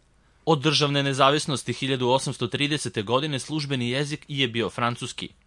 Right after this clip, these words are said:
Nizozemskim jezikom je govorilo većinsko stanovništvo, ali je on postepeno priznavan. Tek sto godina kasnije, odnosno hiljadu devetsto tridesete godine, postao je jezik visokog obrazovanja.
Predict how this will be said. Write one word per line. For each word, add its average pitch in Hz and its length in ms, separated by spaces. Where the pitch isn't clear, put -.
Nizozemskim 127 800
jezikom 127 500
je 143 100
govorilo 127 500
većinsko 131 560
stanovništvo, 110 720
ali 123 260
je 123 100
on 131 180
postepeno 135 680
priznavan. 113 640
Tek 123 180
sto 147 300
godina 131 360
kasnije, 143 500
odnosno 139 360
hiljadu 139 300
devetsto 127 340
tridesete 127 520
godine, 131 360
postao 131 440
je 104 160
jezik 123 480
visokog 113 720
obrazovanja. 123 720